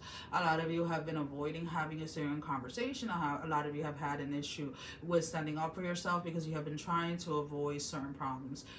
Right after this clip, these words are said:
There's a lot of things that you keep, um, bottled inside, and the thing is that when you allow that to come out,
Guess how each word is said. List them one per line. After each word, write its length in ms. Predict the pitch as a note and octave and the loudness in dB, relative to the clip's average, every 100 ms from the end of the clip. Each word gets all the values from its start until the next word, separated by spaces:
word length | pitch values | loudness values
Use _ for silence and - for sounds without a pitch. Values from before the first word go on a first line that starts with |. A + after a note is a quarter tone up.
| - | -4
There's 180 | E3 D#3+ | 2 4
a 40 | |
lot 180 | D#3 D#3 | 4 4
of 80 | F3+ | 2
things 200 | F#3+ F#3+ | -2 -2
that 100 | E3+ | -2
you 120 | E3 | -2
keep, 360 | D#3+ - E3 - D#3+ | -2 -4 -6 -4 2
um, 260 | D#3 D3+ | 4 6
bottled 460 | C#3+ D3 D3 D3+ D3 | 4 4 4 2 0
inside, 600 | D3 C#3+ - - - D#3+ | -2 -2 0 4 4 2
and 100 | D3 | 0
the 60 | D3 | 0
thing 280 | - D#3 D#3+ | -2 -2 0
is 220 | A#3+ A#3 | 0 0
that 220 | D3+ D3 | -2 -2
when 200 | D3 E3 | -2 -2
you 200 | F#3+ F#3+ | 0 0
allow 360 | D#3 D3+ D#3 D3+ | 2 4 4 4
that 240 | D3+ C3+ | 0 -4
to 80 | - | -6
come 260 | D#3 C3+ D3 | -6 -4 2
out, 360 | D4 A#3+ E3+ | 6 6 6